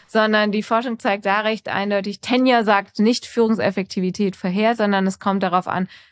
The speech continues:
möchte ich mich wirklich reflektieren und weiterentwickeln. Das heißt, zu verstehen, dass Entwicklung Teil meines Jobs ist und ich mir dafür auch die Zeit nehmen darf und quasi auch muss, ist, glaube ich, so, dass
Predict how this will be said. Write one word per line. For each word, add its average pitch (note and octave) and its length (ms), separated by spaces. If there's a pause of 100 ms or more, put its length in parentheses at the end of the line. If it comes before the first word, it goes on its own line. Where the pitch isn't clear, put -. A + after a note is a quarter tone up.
(120)
möchte A3 400
ich G#3+ 160
mich G#3 160
wirklich F#3+ 320
reflektieren F3+ 580
und F3 160
weiterentwickeln. F3 880 (300)
Das - 180
heißt, G#3 320 (260)
zu A3 140
verstehen, A#3 840
dass G#3 420
Entwicklung A3 720
Teil A3+ 360
meines G3+ 440
Jobs - 480
ist C4+ 300
und G#3 160
ich - 120
mir F#3 100
dafür F3+ 280
auch F#3 60
die F#3 140
Zeit F#3+ 340
nehmen F#3 300
darf G3 280
und G3 120
quasi F#3 340
auch - 160
muss, G3+ 380 (320)
ist, - 160
glaube F#3 200
ich, F#3+ 80
so, F#3 140
dass F#3 300